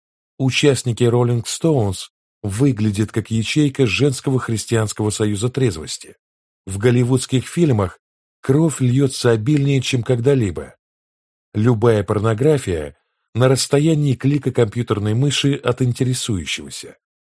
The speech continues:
Наконец, популярным стал новый вид жестоких развлечений —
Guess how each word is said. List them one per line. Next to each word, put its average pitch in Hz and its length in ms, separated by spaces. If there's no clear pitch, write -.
Наконец, 131 680
популярным 131 640
стал 131 320
новый 143 360
вид 117 200
жестоких 110 560
развлечений — 113 800